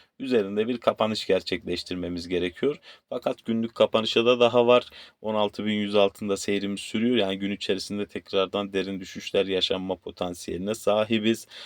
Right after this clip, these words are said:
On altı bin yüz üzerine atamadığımız sürece herhangi bir yükselişten bahsedemiyoruz. Altında kaldığımız takdirde de, e, bugün düşmezse arkadaşlar bir hafta içerisinde on iki bin sekiz yüz kırk sekize tekrardan düşme eğilimi gösterecektir.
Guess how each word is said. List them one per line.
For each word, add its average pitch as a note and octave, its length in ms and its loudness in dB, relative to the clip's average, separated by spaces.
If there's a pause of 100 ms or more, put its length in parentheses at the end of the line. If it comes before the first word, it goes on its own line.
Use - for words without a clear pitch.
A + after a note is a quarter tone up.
(180)
On A#2+ 140 -2
altı A#2 300 -2
bin A#2 100 0
yüz A2+ 300 -2
üzerine A2 380 0
atamadığımız G#2+ 640 -4
sürece G#2 480 0 (220)
herhangi G#2 400 0
bir G2 60 -4
yükselişten F#2 640 -4
bahsedemiyoruz. A2 840 0 (260)
Altında A#2+ 440 -2
kaldığımız A2 540 -2
takdirde A2+ 640 0
de, A#2 160 2 (380)
e, F#2 320 -10
bugün A2 340 -2
düşmezse F2+ 520 -6
arkadaşlar F#2 640 0
bir A#2 100 0
hafta F2+ 300 0
içerisinde F2+ 520 -6
on A2+ 80 0
iki G#2+ 180 -10
bin F#2+ 80 -8
sekiz F2+ 260 -8
yüz F2 120 -10
kırk - 200 -12
sekize F2 360 -8
tekrardan F2 600 -8
düşme F2 280 -10
eğilimi F2 280 -6
gösterecektir. A2 880 -4